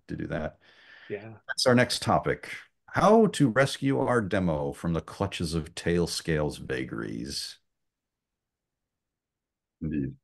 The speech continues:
Speaker 3: Um, yeah. Should we keep, uh, should we record our, um,
Speaker 1: I
Speaker 3: trials
Speaker 1: suppose
Speaker 3: and
Speaker 1: that
Speaker 3: tribulations?
Speaker 1: Uh, I don't know. I think, I think that the rest of this meeting is likely to be boring.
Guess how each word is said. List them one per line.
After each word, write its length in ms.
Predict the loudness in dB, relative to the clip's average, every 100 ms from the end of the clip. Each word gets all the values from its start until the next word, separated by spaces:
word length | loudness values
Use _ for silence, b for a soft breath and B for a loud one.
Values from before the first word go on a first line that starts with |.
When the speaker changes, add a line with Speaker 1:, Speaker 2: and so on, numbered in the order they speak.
| _ _ _ _ _ _ _ _ _ -4
Speaker 3:
Um, 760 | -2 0 0 0 -2 -4 -6 -4
yeah. 280 | 2 2 0 -10 -12
Should 200 | -6 -4
we 80 |
keep, 280 | 0 0 -2 -6 -2
uh, 220 | 2 2
should 240 | 0 -4 -4
we 280 | -2 -2 -2
record 680 | -4 -6 -2 0 0 -2 -12 _ _ _
our, 840 | -2 0 0 0 0 0 -2 -2 -4
um, 200 | -8 -10 _ _ _ -20 -16 0
Speaker 1:
I 200 | 4 4
Speaker 3:
trials 100 | 4
Speaker 1:
suppose 280 | 4 4 4
Speaker 3:
and 100 | 0
Speaker 1:
that 60 |
Speaker 3:
tribulations? 680 | 0 0 -2 -2 -4 -6 -12 _ _ _ _
Speaker 1:
Uh, 60 | 2
I 340 | 4 6 4
don't 140 | 4 0
know. 260 | -2 -2 -2
I 120 | -2
think, 320 | 0 -2 0
I 60 | 0
think 240 | 2 0
that 140 | 0
the 100 | 0
rest 280 | 2 2 0
of 80 | -4
this 220 | -4 -4
meeting 240 | -4 -2 -4
is 160 | -4 -4
likely 320 | -4 -2 -6
to 80 | -4
be 120 | -4
boring. 720 | -4 -4 -2 -2 -4 -6 -6